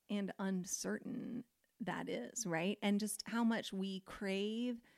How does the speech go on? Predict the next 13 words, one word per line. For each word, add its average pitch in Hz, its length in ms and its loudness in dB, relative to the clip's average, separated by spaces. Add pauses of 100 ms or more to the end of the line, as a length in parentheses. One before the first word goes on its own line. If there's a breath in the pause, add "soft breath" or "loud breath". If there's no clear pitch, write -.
(460 soft breath)
even 277 260 4
a 202 60 6
bad 170 420 0
news 190 300 0
God 180 300 -2
that's - 220 -4
clear. 220 440 0 (140)
<laughs> - 120 -8
We 196 160 4
just - 260 -4
crave 233 840 0 (540 loud breath)
clarity 196 960 0 (360 soft breath)
that 202 280 4